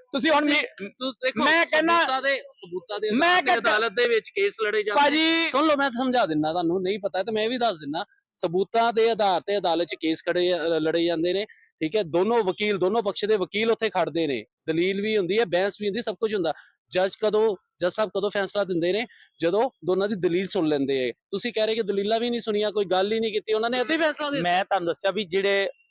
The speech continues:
Speaker 1: ਆਰਗੂਮੈਂਟ ਜਿੱਦਣ ਹੋਣੇ
Speaker 2: ਇਹ ਤਾਂ
Speaker 1: ਸੀ,
Speaker 2: ਸਿੱਧਾ ਹੀ ਅਦਾਲਤ
Speaker 1: ਜਿੱਦਣ
Speaker 2: ਤੇ, ਅਦਾਲਤ ਤੇ ਤੁਸੀਂ ਕੁਐਸਚਨ ਮਾਰਕ
Speaker 1: ਜਿਹੜੀ
Speaker 2: ਲਾ
Speaker 1: ਮੇਰੀ
Speaker 2: ਰਹੇ ਹੋ।
Speaker 1: ਗੱਲ ਸੁਣੋ, ਜਦੋਂ ਆਰਗੂਮੈਂਟ ਸੁਣੇ ਸੀ, ਅਸੀਂ ਤਾਂ ਬੜੀ ਵੇਟ ਕਰ ਰਹੇ ਸੀ ਵੀ ਕਰੀਬਨ ਤਿੰਨ ਚਾਰ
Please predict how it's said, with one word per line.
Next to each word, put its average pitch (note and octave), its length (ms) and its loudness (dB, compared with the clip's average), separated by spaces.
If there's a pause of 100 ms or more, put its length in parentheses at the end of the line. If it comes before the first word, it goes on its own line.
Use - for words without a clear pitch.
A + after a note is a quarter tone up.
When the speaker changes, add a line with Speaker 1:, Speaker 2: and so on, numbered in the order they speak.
(380)
Speaker 1:
ਆਰਗੂਮੈਂਟ G3 420 2
ਜਿੱਦਣ F3+ 280 0
ਹੋਣੇ F#3+ 220 2
Speaker 2:
ਇਹ A#3+ 40 2
ਤਾਂ - 60 -2
Speaker 1:
ਸੀ, - 60 -2
Speaker 2:
ਸਿੱਧਾ C#4+ 220 0
ਹੀ D4+ 120 -4
ਅਦਾਲਤ G#3 300 -6
Speaker 1:
ਜਿੱਦਣ B3 180 2
Speaker 2:
ਤੇ, D#4 180 -2
ਅਦਾਲਤ A3 440 -4
ਤੇ D4 140 -2
ਤੁਸੀਂ B3+ 320 -10
ਕੁਐਸਚਨ A3+ 280 -8
ਮਾਰਕ A3+ 140 -6
Speaker 1:
ਜਿਹੜੀ C4 180 2
Speaker 2:
ਲਾ B3+ 60 2
Speaker 1:
ਮੇਰੀ G3 180 2
Speaker 2:
ਰਹੇ E3+ 80 2
ਹੋ। E3+ 40 4
Speaker 1:
ਗੱਲ D#3+ 80 2
ਸੁਣੋ, F#3 200 -4
ਜਦੋਂ F#3 220 0
ਆਰਗੂਮੈਂਟ F3+ 460 0
ਸੁਣੇ F3+ 300 -4
ਸੀ, G#3 300 -4
ਅਸੀਂ E3+ 240 -2
ਤਾਂ G3+ 80 0
ਬੜੀ F#3+ 160 0
ਵੇਟ F3+ 240 0
ਕਰ F3 120 2
ਰਹੇ F3 100 0
ਸੀ F3+ 120 -6
ਵੀ F#3+ 60 -6
ਕਰੀਬਨ F3+ 300 -2
ਤਿੰਨ E3 160 0
ਚਾਰ D#3+ 220 0